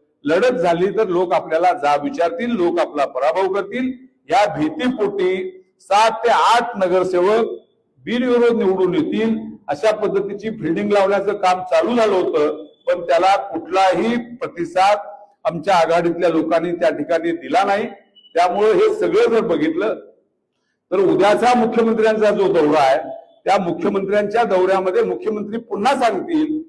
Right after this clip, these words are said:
की "मीच पाणी देणार, मीच पाणी देणार, मीच पाणी देणार", मोठमोठ्या घोषणा करतील, मोठमोठ्यानं ओरडतील, पण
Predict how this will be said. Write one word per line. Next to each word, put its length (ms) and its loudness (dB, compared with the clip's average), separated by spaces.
की 80 -2
"मीच 460 0
पाणी 300 2
देणार, 400 2
मीच 300 -2
पाणी 300 -2
देणार, 380 0
मीच 280 -6
पाणी 280 -2
देणार", 440 2
मोठमोठ्या 520 0
घोषणा 400 0
करतील, 360 0
मोठमोठ्यानं 640 -2
ओरडतील, 840 0
पण 220 2